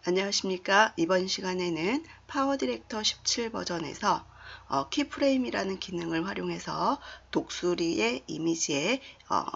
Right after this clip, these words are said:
움직임의 효과를 적용해 보도록 하겠습니다. 자, 일단 배경이 될 이미지를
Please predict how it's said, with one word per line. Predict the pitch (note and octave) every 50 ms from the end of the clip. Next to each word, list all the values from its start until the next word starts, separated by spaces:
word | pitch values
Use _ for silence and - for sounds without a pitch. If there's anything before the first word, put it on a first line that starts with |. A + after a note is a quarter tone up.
| - - - - -
움직임의 | - E3 F3+ F#3+ - G3 F#3+ - F3+ F3+ F3 E3+ F3 F#3+
효과를 | G#3+ G3+ G3+ G3 F3 E3 F3 G3+ B3 C4
적용해 | - - D#3 - E3 F3+ F3 E3
보도록 | E3 - E3 D#3+ E3
하겠습니다. | F#3+ A3 G#3 G3 - - - - - - C#3+ - - - - - - - - - -
자, | - D3+
일단 | E3 - F#3+ G3+ G#3+
배경이 | G3 - D3+ D#3 F3+ A3+ B3 B3 B3 A#3+ A3+
될 | A3 G#3+ G3+ F#3
이미지를 | D#3+ D#3 D#3+ D#3+ E3 - E3 E3 - C#3+ D3 E3 G#3+ C4 D#4